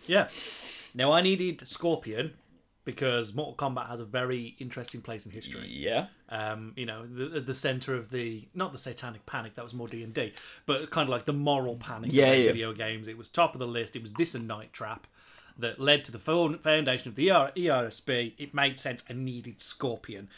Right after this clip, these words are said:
Speaker 1: Snake, it's in the Crash camp. Because
Speaker 2: Yeah.
Speaker 1: Metal Gear Solid, very important. I mainly did it so I could get Hideo Kojima on board. 'Cause now I,
Speaker 2: <laughs>
Speaker 1: 'cause now I can have,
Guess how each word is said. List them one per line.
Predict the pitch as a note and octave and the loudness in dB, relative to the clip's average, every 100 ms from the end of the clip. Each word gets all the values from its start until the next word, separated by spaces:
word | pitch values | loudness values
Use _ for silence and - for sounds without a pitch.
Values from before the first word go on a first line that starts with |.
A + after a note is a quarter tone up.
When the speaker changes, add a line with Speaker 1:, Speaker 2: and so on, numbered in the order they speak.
| - - | -18 -8
Speaker 1:
Snake, | - - E3 D3+ G3 B3+ - - _ - | -4 -2 0 2 0 -2 -10 -16 _ -10
it's | D3+ - - - _ _ _ | -8 -6 -10 -12 _ _ _
in | F#3 F3+ F#3 | -4 0 0
the | |
Crash | E3+ - E3 D#3 - | -2 0 0 0 -6
camp. | - F#2 F2 - - - - - - - - - | -10 -12 -14 -20 -20 -20 -20 -20 -20 -20 -20 -6
Because | D3 C#3+ E3+ | 4 8 10
Speaker 2:
Yeah. | E3+ F3 | 10 8
Speaker 1:
Metal | G#3 | 6
Gear | F#3+ | 2
Solid, | G3 A3 C#3+ C#3 - - C3+ | 2 2 4 0 -2 -10 -8
very | B2 F3 E3+ | 2 4 4
important. | E3+ F3 E3 - B2 - - _ - | 2 2 0 0 -6 -14 -20 _ -2
I | D3 | 0
mainly | D3 D3+ F#3 E3 | 2 2 2 2
did | C#3 C3+ | 0 -2
it | D3+ | -4
so | D3 | -4
I | C3+ | -4
could | C3 B2+ | -4 -8
get | C#3+ C#3+ | -4 -4
Hideo | C#3 C#3 C3+ C3+ | -2 -2 0 -2
Kojima | C3+ B2 C3+ A2+ | -4 -2 -2 -2
on | G#2 | -6
board. | G2+ G#2+ A2 - - - | -8 -10 -10 -16 -14 -6
'Cause | C3+ | 2
now | D3 | 10
I, | G#3 - - | 12 12 8
Speaker 2:
<laughs> | - - | -14 -12
Speaker 1:
'cause | C#3+ | 2
now | E3 F3 | 8 8
I | |
can | E3+ F3+ | 8 2
have, | F#3 C3+ B2+ | 2 2 2